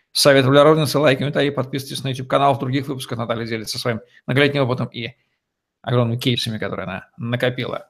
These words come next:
для наших зрителей. Разбирайтесь в профессиях, разбирайтесь в должностях и наделяйте людей, людей, людей теми полномочиями, которыми они должны быть, а просто названием одним – не станет человек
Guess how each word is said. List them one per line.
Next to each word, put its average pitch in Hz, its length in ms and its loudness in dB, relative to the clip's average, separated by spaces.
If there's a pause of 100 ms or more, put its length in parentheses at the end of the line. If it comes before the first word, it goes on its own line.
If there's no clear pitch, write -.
для 107 380 -8
наших - 420 -8 (640)
зрителей. 120 640 -6 (140)
Разбирайтесь 143 680 0 (280)
в - 40 -16
профессиях, 127 400 -6 (140)
разбирайтесь - 680 -8
в 107 280 -8
должностях 127 680 -8
и 123 440 -10 (300)
наделяйте 127 340 -2
людей, 117 400 -8 (300)
людей, 139 400 4
людей 147 600 4
теми 143 280 0
полномочиями, 131 560 -2
которыми 127 300 -2
они 147 80 -2
должны 131 540 2
быть, 120 320 -10
а - 200 -10
просто - 500 -10
названием 120 580 2
одним – 113 360 -6 (520)
не 135 140 -2
станет 113 320 -2
человек - 480 -10